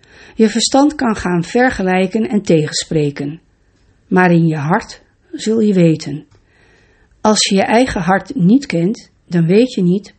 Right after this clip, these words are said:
wat je weet. Als je niet weet en je niet bewust bent van de wijsheid die God in je heeft gelegd,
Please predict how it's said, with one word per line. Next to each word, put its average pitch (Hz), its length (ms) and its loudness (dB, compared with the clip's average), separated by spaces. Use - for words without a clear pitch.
wat 170 260 -4
je 226 100 -4
weet. 185 400 -2
Als 233 160 2
je 208 200 0
niet 302 240 2
weet 165 360 -4
en 190 160 -6
je 185 100 0
niet 254 280 0
bewust 196 420 -4
bent 160 260 0
van 226 220 -2
de 190 80 -2
wijsheid 170 640 -2
die 214 140 0
God 262 280 0
in 262 200 4
je 208 100 2
heeft 160 320 -4
gelegd, 170 520 -4